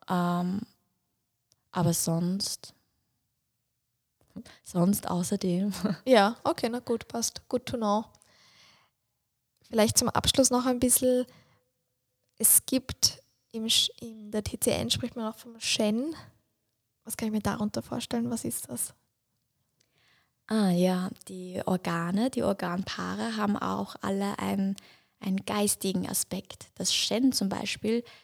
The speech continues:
Speaker 1: äh, sitzt in, im Herzen, ähm, hat die Wohnstätte im Herzen, sagt man.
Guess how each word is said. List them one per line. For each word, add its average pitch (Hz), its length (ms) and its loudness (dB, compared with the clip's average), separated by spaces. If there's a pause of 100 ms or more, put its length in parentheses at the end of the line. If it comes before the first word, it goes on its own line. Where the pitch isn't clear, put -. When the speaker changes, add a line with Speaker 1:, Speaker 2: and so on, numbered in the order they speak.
(400)
Speaker 1:
äh, 185 200 -2
sitzt - 440 0
in, 196 480 4
im 196 160 4
Herzen, 202 800 0 (640)
ähm, 185 360 -2
hat 190 140 -4
die 190 100 2
Wohnstätte 180 580 4
im 180 140 0
Herzen, 170 560 0
sagt - 380 -8
man. 185 200 -8